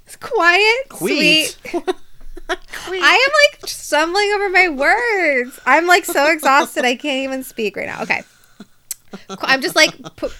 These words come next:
Speaker 1: blurring all my words into one so this goes faster. So,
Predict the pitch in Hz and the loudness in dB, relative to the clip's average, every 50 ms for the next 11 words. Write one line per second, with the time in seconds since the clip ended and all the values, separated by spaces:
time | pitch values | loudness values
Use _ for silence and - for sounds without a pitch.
0 | - - - - 226 220 277 262 269 294 311 320 302 - 254 269 285 285 302 320 | -20 -20 -18 -12 -8 -2 2 4 6 6 6 6 6 4 2 2 2 2 2 2
1 | 330 320 330 - 349 311 311 254 240 240 247 262 277 - 254 240 - - 214 220 | 2 2 2 0 -2 -4 -4 -2 -2 -2 -2 -4 -4 -8 -10 -8 -4 -4 -4 -4
2 | 220 - 208 190 196 214 - - 170 170 190 - - - - - - - - 254 | -2 -2 -2 -2 -2 -4 -6 -4 -2 -2 -2 -4 -8 -14 -16 -16 -6 0 2 2